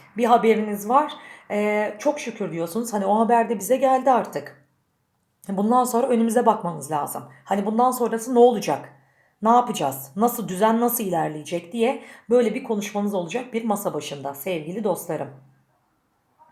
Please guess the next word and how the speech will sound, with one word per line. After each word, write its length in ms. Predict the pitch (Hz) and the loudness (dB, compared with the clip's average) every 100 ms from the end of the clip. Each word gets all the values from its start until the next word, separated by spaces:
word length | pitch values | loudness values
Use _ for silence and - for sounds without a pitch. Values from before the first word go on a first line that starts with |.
| _ _ _ _ _ _ _ _ _ _ _ _ _ _ _ _ _ _ | _ _ _ _ _ _ _ _ _ _ _ _ _ _ _ _ _ _
Evet. 400 | 185 160 151 - | -10 -8 -10 -14